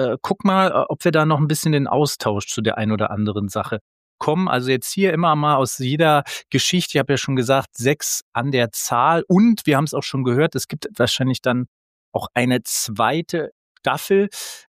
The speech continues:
Ähm, das Thema Brettspiel, das durfte natürlich auch nicht hier links liegen gelassen werden. Es gibt auf jeden Fall eine kurze Szene, wo so Art fünf D Schach, äh, gespielt wird. Ähm,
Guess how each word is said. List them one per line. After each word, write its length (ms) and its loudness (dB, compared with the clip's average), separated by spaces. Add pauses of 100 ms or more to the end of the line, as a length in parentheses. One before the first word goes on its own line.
(160)
Ähm, 400 -2
das 160 0
Thema 340 2
Brettspiel, 1000 -2
das 240 0
durfte 300 0
natürlich 540 -2
auch 320 2
nicht 280 2
hier 680 2 (280)
links 300 0
liegen 240 2
gelassen 460 0
werden. 160 0
Es 100 -4
gibt 160 -4
auf 140 0
jeden 140 -2
Fall 220 0 (300)
eine 480 4
kurze 380 0
Szene, 480 2
wo 120 2
so 320 2 (180)
Art 260 0
fünf 320 -2
D 280 2
Schach, 460 -2 (420)
äh, 460 2
gespielt 640 0
wird. 400 2
Ähm, 460 0